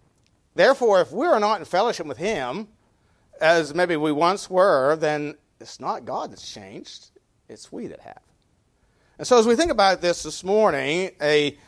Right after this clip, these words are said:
this fellowship, uh, or a practice of fellowship, uh, we noticed in, in the first three verses that we are the sons of God, and that is a present tense. That's a present reality.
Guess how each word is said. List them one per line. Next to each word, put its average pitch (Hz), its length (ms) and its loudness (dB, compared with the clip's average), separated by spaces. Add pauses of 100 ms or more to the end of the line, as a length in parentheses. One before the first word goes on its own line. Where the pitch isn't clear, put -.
(220)
this 156 260 -4
fellowship, 175 540 2
uh, 139 420 0
or 143 200 2
a - 40 -6
practice 220 640 -2
of 143 100 -8
fellowship, 147 680 -2 (1300)
uh, 156 260 4
we 170 160 2
noticed 196 380 4
in, 165 220 0
in 151 120 -4
the 151 60 -2
first 185 320 0
three 170 160 0
verses 160 720 2
that 151 320 4
we 160 160 2
are 160 400 6
the 233 100 0
sons 190 420 -2
of 190 140 -2
God, 139 400 -2
and 139 140 -4
that 151 140 2
is 185 160 0
a 180 80 2
present 196 560 -2
tense. 165 420 -4
That's 156 220 -2
a 156 40 -4
present 180 480 -2
reality. 175 640 2